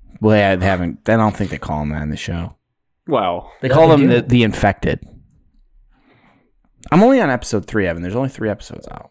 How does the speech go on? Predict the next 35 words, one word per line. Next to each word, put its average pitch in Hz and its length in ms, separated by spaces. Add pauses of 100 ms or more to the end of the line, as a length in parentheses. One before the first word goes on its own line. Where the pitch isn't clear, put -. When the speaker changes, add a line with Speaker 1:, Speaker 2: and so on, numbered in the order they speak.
(140)
Speaker 1:
I - 40
think 156 180
the 139 80
Speaker 2:
Did 127 40
Speaker 1:
fourth 120 140
Speaker 2:
you 123 60
Speaker 1:
one 98 80
Speaker 2:
watch 104 220
Speaker 1:
comes 127 80
out 127 80
Speaker 2:
ep-, 127 60
Speaker 1:
tonight. - 220
Speaker 2:
did 113 160
you 123 140
watch 92 340
episode 139 320
three? 170 240 (540)
Speaker 1:
Yes. 101 500 (540)
Speaker 2:
Did 110 220
you 104 180
think 117 160
it 117 40
was 113 140
the 110 60
Speaker 1:
Just 113 280
Speaker 2:
best - 60
Speaker 1:
did 95 200
before 90 640
Speaker 2:
T 120 260
V 117 120
Speaker 1:
this. 113 80
Speaker 2:
episode 107 280
of 98 80
all 98 140
time? 104 340